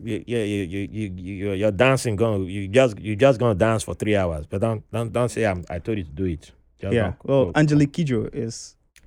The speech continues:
Speaker 1: I think I
Speaker 2: another
Speaker 1: saw her
Speaker 2: classic.
Speaker 1: the day I went to vote.
Speaker 2: Really?
Speaker 1: Um, yeah, when I cast my vote.
Speaker 2: In Brooklyn?
Speaker 1: Yeah.
Speaker 2: Really? She
Speaker 1: At,
Speaker 2: lives here?
Speaker 1: uh, the, um, the Armory.
Speaker 2: So
Speaker 1: I think 'cause I
Speaker 2: I
Speaker 1: was
Speaker 2: still
Speaker 1: with my
Speaker 2: listen to
Speaker 1: daughter,
Speaker 2: music.
Speaker 1: and I was, I was running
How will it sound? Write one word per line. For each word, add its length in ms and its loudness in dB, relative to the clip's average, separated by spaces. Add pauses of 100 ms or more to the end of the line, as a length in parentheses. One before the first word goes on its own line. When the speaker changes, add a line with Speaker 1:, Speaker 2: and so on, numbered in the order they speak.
(140)
Speaker 1:
I 140 0
think 180 2
I 40 4
Speaker 2:
another 160 2
Speaker 1:
saw 140 8
her 140 6
Speaker 2:
classic. 100 -4
Speaker 1:
the 100 -4
day 100 4
I 80 4
went 200 0
to 60 -12
vote. 360 -2 (140)
Speaker 2:
Really? 260 2
Speaker 1:
Um, 180 -10 (140)
yeah, 120 -4
when 140 -6
I 60 -6
cast 260 -4
my 80 -8
vote. 120 -2
Speaker 2:
In 80 4
Brooklyn? 300 0 (280)
Speaker 1:
Yeah. 260 -4 (380)
Speaker 2:
Really? 360 -2
She 80 -14
Speaker 1:
At, 80 4
Speaker 2:
lives 160 2
here? 100 2
Speaker 1:
uh, 160 -2
the, 500 -2 (120)
um, 280 -4
the 80 -4
Armory. 480 0 (920)
Speaker 2:
So 420 2 (260)
Speaker 1:
I 140 0
think 380 -2 (160)
'cause 240 4 (140)
I 60 6
Speaker 2:
I 20 10
Speaker 1:
was 80 6
Speaker 2:
still 120 6
Speaker 1:
with 40 8
my 60 8
Speaker 2:
listen 120 4
to 80 6
Speaker 1:
daughter, 140 8
Speaker 2:
music. 360 -2 (220)
Speaker 1:
and 140 -4
I 120 2
was, 120 0 (200)
I 80 0
was 180 2
running 420 0